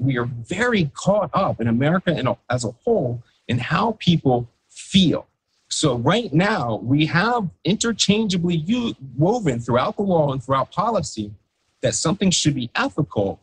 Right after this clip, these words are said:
but we're not defining where ethics comes from. And I think the community very much avoids this conversation. I think the legal system is avoiding this conversation.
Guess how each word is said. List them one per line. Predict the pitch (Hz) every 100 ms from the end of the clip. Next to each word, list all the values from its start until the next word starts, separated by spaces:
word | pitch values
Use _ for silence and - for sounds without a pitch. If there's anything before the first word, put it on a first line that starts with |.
| -
but | 135 127
we're | 127
not | 123 135 214 240
defining | 208 - 156 143 131 117
where | 120 117 -
ethics | 113 - 104 - -
comes | 123 117
from. | - 95 78 _ _ _ _
And | 120 117
I | 113 143 226
think | - 185 147
the |
community | 131 131 117 160 254 190 110 98 95 _ -
very | 117 110 156 220 220
much | 160 143
avoids | 117 113 123 139 135 127 -
this | 110 117 117
conversation. | 127 107 104 - 92 90 101 98
I | 95
think | 113 113
the | 117
legal | 160 247 170
system | 127 101 - 98
is | 104
avoiding | 104 95 90 90
this | 90
conversation. | - 95 92 - 85 82 92 104